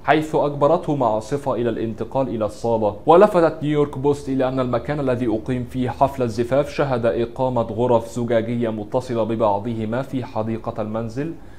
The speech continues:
بها مقاعد بيضاء طويلة وأخرى بها عشرات من الطاولات العشاء ذات الأحجام المختلفة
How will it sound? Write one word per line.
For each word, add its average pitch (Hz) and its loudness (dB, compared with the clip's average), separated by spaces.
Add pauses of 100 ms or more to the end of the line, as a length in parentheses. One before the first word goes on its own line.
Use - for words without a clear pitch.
(360)
بها 143 4
مقاعد 110 2
بيضاء 113 2
طويلة 123 0
وأخرى 107 0
بها 120 0
عشرات 113 0
من 113 -4
الطاولات 117 -2
العشاء 117 0 (440)
ذات 117 -2
الأحجام 110 0
المختلفة 110 -4